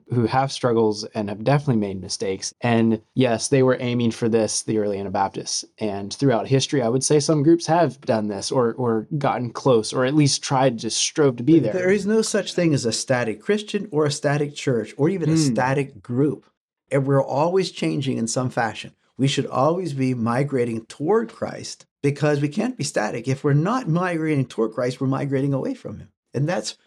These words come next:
Speaker 2: for five hundred years been our story. And, uh, we can, we can look at various groups within the big denomination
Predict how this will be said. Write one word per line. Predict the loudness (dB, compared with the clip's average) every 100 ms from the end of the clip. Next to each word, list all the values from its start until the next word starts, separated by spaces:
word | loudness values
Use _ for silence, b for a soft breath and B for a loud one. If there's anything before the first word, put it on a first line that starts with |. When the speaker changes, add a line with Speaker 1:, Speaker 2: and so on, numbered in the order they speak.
| _
Speaker 2:
for | -4
five | 0 0 0 2
hundred | 0 0
years | -2 -2 0 -4 -8
been | -6 -2
our | -2
story. | -4 -8 -6 -6 -10 _ _ -6
And, | -4 -2
uh, | -4 -4
we | -6
can, | -4 -6 -4
we | -4
can | -4 -2
look | -2 -2
at | -4
various | -4 -2 0 -2 -6 _ _
groups | 2 2 2 -12 -10
within | -6 -4 0 0 -2
the | -4
big | -4 -4 -4 -12 _ _
denomination | -6 -4 -4 -6 -8 -8 -8 -10